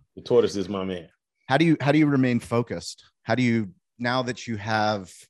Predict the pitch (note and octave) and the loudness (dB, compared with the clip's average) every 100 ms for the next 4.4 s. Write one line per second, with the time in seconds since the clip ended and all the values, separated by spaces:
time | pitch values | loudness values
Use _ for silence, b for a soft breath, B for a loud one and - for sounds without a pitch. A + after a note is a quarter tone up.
0 | - G#2+ - A2+ - G#2+ G2 F#2+ F#2+ G2 | -16 -12 -8 -8 -6 -2 0 0 -2 -2
1 | G#2+ - - A2 A2 F#2 F2+ F#2 F#2 F2+ | -2 -4 -8 -4 -4 -4 -4 -4 -4 -6
2 | - G2+ F#2+ D#2+ D2+ - - b b - | -8 -4 -2 -4 -6 -12 -16 b b -2
3 | F#2 F#2 F2+ F2+ G2+ G#2 G#2 G2 - - | 0 2 0 -2 -4 -2 0 -2 -6 -4
4 | G#2 G2 E2+ - | -2 -2 -6 -12